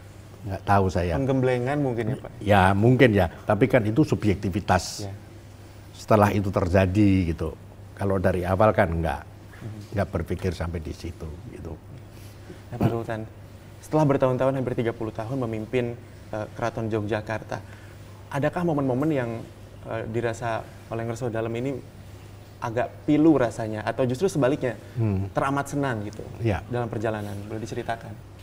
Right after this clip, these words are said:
Speaker 1: Bagi saya nggak ada sesuatu, sesuatu yang, yang, yang istimewa maupun tidak istimewa ya.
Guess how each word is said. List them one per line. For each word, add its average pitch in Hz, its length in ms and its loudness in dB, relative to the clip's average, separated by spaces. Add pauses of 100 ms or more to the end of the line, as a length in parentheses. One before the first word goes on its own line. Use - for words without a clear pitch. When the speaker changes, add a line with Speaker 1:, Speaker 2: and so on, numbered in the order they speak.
(280)
Speaker 1:
Bagi 104 240 2
saya 107 260 4
nggak 104 280 4 (120)
ada 101 220 4
sesuatu, 110 960 2 (480)
sesuatu 107 800 4
yang, 87 400 2 (160)
yang, 95 480 2 (560)
yang 95 480 2 (640)
istimewa 101 800 4
maupun 98 640 0
tidak 90 400 -2
istimewa 90 720 -2
ya. 71 160 -10